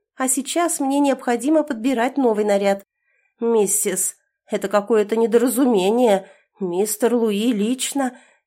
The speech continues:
Перчатки будут готовы завтра. Приношу вам искренние извинения». «Можете не стараться, брать я их уже не буду». Теперь я надменно вздернула нос к потолку и, добавив в голос как можно больше льда, проговорила:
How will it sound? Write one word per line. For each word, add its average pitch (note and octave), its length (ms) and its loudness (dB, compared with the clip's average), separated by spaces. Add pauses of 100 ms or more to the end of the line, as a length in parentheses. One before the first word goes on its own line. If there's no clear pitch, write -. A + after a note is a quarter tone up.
(140)
Перчатки F#3+ 680 -6
будут G#3 320 -4
готовы G3+ 460 2
завтра. G3 580 -4 (320)
Приношу G3+ 560 -2
вам A3+ 260 0
искренние A#3 560 0
извинения». G3+ 840 0 (720)
«Можете D4+ 340 2
не D4 100 2
стараться, G3+ 720 0 (200)
брать C#4+ 360 0
я A#3+ 80 2
их G#3+ 180 -4
уже A#3 200 -2
не A#3 120 4
буду». F3 400 -6 (460)
Теперь D#4 380 -2
я G3+ 260 -2
надменно F#3 560 -2
вздернула F3+ 560 -4
нос G3+ 320 -2
к - 100 -20
потолку G3 640 -4 (300)
и, G#3 100 -6
добавив F#3+ 500 -2
в F3 140 -12
голос F3 340 -4
как F3+ 220 -10
можно F3 320 -8
больше E3+ 440 -8
льда, F3 240 -4
проговорила: F3+ 720 -6